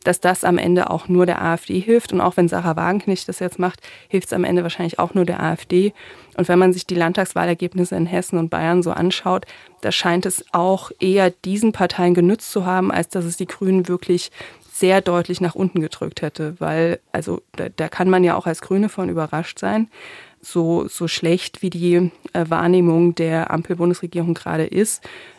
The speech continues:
Ähm, wir stehen weiterhin, ähm, ungefähr bei dem Ergebnis, was wir zur Bundestagswahl hatten. Ähm, und das tun die Koalitionspartner nicht. Und das ist schon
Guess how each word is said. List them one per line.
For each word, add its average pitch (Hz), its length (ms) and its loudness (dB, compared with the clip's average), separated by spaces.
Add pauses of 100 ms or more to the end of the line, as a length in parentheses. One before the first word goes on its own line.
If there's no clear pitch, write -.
(140)
Ähm, 170 300 2
wir 185 400 0
stehen 175 340 0
weiterhin, 190 800 2
ähm, 170 240 0
ungefähr 190 480 2
bei 170 100 2
dem 175 200 2
Ergebnis, 175 440 -2
was 165 140 -4
wir 165 100 0
zur 170 140 -4
Bundestagswahl 170 680 -2
hatten. 226 380 -2 (440)
Ähm, 170 180 -2
und 175 160 2
das 175 100 -4
tun 185 180 2
die 180 60 2
Koalitionspartner 170 840 -2
nicht. 175 340 0
Und 180 160 0
das 180 180 -12
ist 180 120 -4
schon 170 420 0